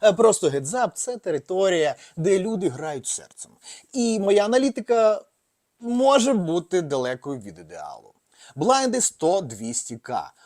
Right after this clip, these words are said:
Ромаш, як чіпак, лімпить з батона. Очевидно, він грає міксовану стратегію. Міша ізолить красиво та флопає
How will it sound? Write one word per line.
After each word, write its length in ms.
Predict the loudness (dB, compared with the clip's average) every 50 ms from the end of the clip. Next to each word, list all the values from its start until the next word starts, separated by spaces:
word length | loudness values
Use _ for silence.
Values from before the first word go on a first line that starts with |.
| _ 0
Ромаш, 440 | 4 6 6 6 6 2 -2 -4 -6 -6
як 260 | -2 -2 -2 -2 -2
чіпак, 520 | -8 -10 -10 -6 -4 -4 -4 -4 -4 -10 -12
лімпить 440 | -10 -8 -6 -6 -8 -8 -10 -10 -10
з 60 | -10
батона. 440 | -10 -10 -12 -12 -14 _ -20 -20 -20 _ _ _ _ -2
Очевидно, 680 | 0 0 2 0 0 0 -2 -2 -2 -2 -4 -4 -6 -8
він 240 | -8 -6 -4 -6 -6
грає 380 | -6 -4 -2 -2 -2 -2 -6 -8 -8
міксовану 600 | -6 -6 -6 -6 -6 -8 -6 -6 -6 -6 -8 -10
стратегію. 520 | -14 -14 -16 -16 -16 -18 -20 _ _ _ _ _ _ -20 -20 _ -18
Міша 500 | -16 -12 -8 -6 -6 -4 -2 2 2 2
ізолить 540 | 2 2 0 -2 -2 -4 -6 -8 -10 -10 -10
красиво 680 | -8 -6 -4 -2 0 0 0 -2 -2 -4 -6 -8 -14 -18 _ _
та 400 | -14 -8 -6 -2 0 0 0 -2 -2
флопає 720 | -6 -8 -4 2 6 6 6 6 4 -4 -10 -10 -12 -18